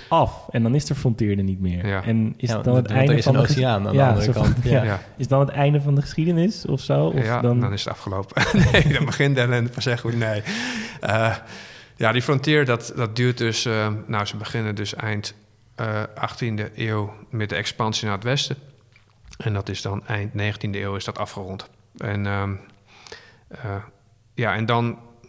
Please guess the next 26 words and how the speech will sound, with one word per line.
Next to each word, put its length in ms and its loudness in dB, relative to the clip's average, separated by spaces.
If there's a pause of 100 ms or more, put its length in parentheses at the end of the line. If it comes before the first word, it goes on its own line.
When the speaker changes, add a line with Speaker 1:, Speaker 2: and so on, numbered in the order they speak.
Speaker 2:
komt 220 -4
dus 140 -6
die 100 -4
frontierthese, 1040 -4 (100)
wordt 160 -6
dan 100 -6
geformuleerd 580 -4
door, 260 -4
eh, 200 -2
door 180 -6
Turner. 520 -2 (680)
En, 300 -2
ehm, 240 -2 (640)
en 180 -2
die 120 -6
gaat 260 0
dan 80 -2
ook 100 0
wel 100 0
nadenken 560 0
over 180 2
van, 160 -2
ja, 140 2
wat, 300 -4 (240)
wat 180 -2
nu? 220 0